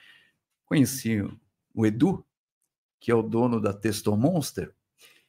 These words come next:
e esse Edu chegou lá, eu não sabia nada disso. Ele falou, "Pô, o que que é isso? Quantos anos você tem?" Foi conversando comigo, et cetera, tal.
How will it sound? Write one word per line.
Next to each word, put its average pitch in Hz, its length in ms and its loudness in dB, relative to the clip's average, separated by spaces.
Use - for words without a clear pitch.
e 135 100 4
esse 196 360 4
Edu 135 600 4
chegou 143 440 0
lá, 147 420 2
eu 113 140 0
não 120 100 -2
sabia 143 420 2
nada 175 220 2
disso. 117 280 -2
Ele - 120 -14
falou, - 180 -20
"Pô, 370 320 -2
o - 40 -4
que - 120 -16
que - 120 -2
é - 40 0
isso? - 400 -4
Quantos 175 220 -4
anos 170 160 -4
você 143 80 2
tem?" 175 460 -2
Foi 147 160 0
conversando 143 480 6
comigo, 156 480 4
et 143 80 2
cetera, 151 360 6
tal. 170 480 4